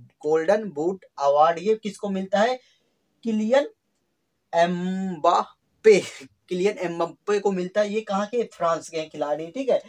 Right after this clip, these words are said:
अब याद रखें कैसे, देखिए, यहाँ शब्द आता है बूट, बूट, बूट को आप जूता सेंस, अ, समझिएगा, ठीक है। तो देखिए, यहाँ पर आता है, ऐसे ऐसे बूट है कि आप किसी, मतलब, लोग यार उससे क्या किल कर देते हैं, ठीक है। only ट्रिक होगी।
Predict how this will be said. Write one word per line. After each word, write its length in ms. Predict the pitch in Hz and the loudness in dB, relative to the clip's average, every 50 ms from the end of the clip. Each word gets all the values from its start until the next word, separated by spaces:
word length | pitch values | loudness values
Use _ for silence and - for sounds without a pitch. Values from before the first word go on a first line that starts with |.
| - _ _ _ _ _ - 185 | -18 _ _ _ _ _ -6 -4
अब 80 | 180 | -2
याद 300 | 185 175 175 160 170 165 | 4 4 6 6 6 4
रखें 300 | 151 147 - - 185 190 | 0 -4 -4 -6 -8 -6
कैसे, 240 | 202 208 190 202 214 | -6 -6 -6 -6 -8
देखिए, 280 | 180 196 196 - 220 208 | -8 -8 -6 -4 -2 -2
यहाँ 200 | 190 180 180 170 | 0 0 -2 -2
शब्द 200 | 196 190 185 190 | -2 -4 -4 -4
आता 160 | 190 - 196 | -6 -6 -6
है 120 | 180 156 | -6 -4
बूट, 360 | 156 180 196 190 165 - - 120 113 _ _ | -2 -2 0 0 -2 -4 -8 -18 -20 _ _
बूट, 240 | - 160 160 147 131 _ _ _ _ _ _ _ - - | -10 -8 -6 -8 -8 _ _ _ _ _ _ _ -20 -14
बूट 260 | 131 147 170 175 175 | -8 -8 -8 -6 -4
को 120 | - 190 | 2 2
आप 140 | 185 175 156 | 2 2 0
जूता 260 | 143 156 151 - - | -8 -10 -6 -4 -4
सेंस, 300 | - - 190 175 175 170 | -4 -2 -4 -6 -6 -6
अ, 340 | 165 143 156 151 147 151 147 | -6 -4 -2 0 0 -2 -4
समझिएगा, 560 | 139 - 170 165 165 160 151 156 151 156 151 | -4 -6 -4 -4 -4 -4 -4 -4 -2 -2 -2
ठीक 260 | 143 - 202 226 226 | -4 -2 -6 -6 -4
है। 140 | 226 175 - _ _ _ _ _ _ _ _ | -4 -6 -6 _ _ _ _ _ _ _ _
तो 60 | 165 | -6
देखिए, 280 | 170 202 196 - 247 233 | -4 -4 -4 -4 -6 -6
यहाँ 220 | 214 185 185 185 | -4 -4 -6 -2
पर 120 | - 190 185 | -2 0 0
आता 240 | 170 165 165 - 170 | 0 -2 -2 -4 -6
है, 220 | 196 226 247 - _ _ _ _ _ _ _ _ _ _ _ _ _ _ _ - 139 | -6 -6 -6 -8 _ _ _ _ _ _ _ _ _ _ _ _ _ _ _ -6 -4
ऐसे 180 | 147 143 - | -4 -2 -4
ऐसे 160 | 180 170 - 185 | -6 -2 -2 -4
बूट 360 | 156 131 156 208 240 196 196 | -4 0 0 0 0 2 -2
है 80 | 190 | -4
कि 140 | 196 190 185 | -4 -2 -2
आप 220 | 165 156 160 160 - | -2 -2 -2 -2 -4
किसी, 260 | 180 165 - - - | -12 -12 -10 -10 -10
मतलब, 380 | 156 143 143 147 143 - 175 170 | -8 -6 -8 -8 -6 -6 -8 -6
लोग 280 | 156 156 170 170 165 | -6 -6 -6 -6 -4
यार 140 | 170 170 170 | -4 -4 -4
उससे 260 | 170 156 - - - | -4 -6 -12 -16 -10
क्या 120 | - 208 220 | -6 -6 -6
किल 300 | 214 _ - 226 214 196 | -6 _ -2 -2 -2 0
कर 180 | - 180 160 | 2 0 0
देते 320 | 139 139 135 131 - - 127 | 2 0 -2 -4 -4 -10 -14
हैं, 140 | 123 123 123 | -14 -12 -6
ठीक 180 | - 226 226 | -6 -4 -4
है। 60 | 247 | -2
only 200 | - 165 156 156 | -4 -4 -4 -6
ट्रिक 260 | 156 156 - 214 214 - | -6 -6 -6 -6 -2 0
होगी। 280 | 208 220 240 294 349 | 0 0 0 -4 -12